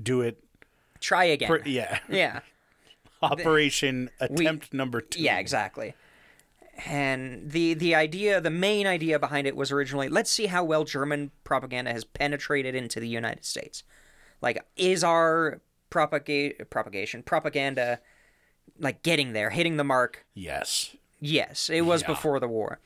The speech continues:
Speaker 1: And it still is.
Speaker 2: Yeah.
Speaker 1: <laughs> Jesus.
Speaker 2: It was
Speaker 1: The most effective propaganda campaign
Speaker 2: <laughs> Yeah.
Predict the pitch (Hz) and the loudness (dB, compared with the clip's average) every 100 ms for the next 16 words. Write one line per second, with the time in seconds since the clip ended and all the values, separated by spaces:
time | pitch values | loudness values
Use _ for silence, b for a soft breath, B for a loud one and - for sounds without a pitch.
0 | b b 123 123 - - 107 85 69 65 | b b -4 -2 -2 -2 -4 -6 -10 -8
1 | - - - 113 - - - - - 120 | -6 -6 -6 -4 -4 -6 -12 -12 -8 -8
2 | - - 107 - - - 170 175 170 156 | -6 -6 -6 -4 -4 -2 0 2 2 2
3 | 185 170 185 - 175 - - 208 - 220 | 2 4 2 4 2 2 0 0 2 0
4 | 202 - 170 165 170 143 160 156 147 139 | 0 0 4 4 4 2 4 4 4 0
5 | - 131 127 - 113 110 110 110 - 143 | 0 -2 -2 -4 -4 -2 -2 -2 -2 -4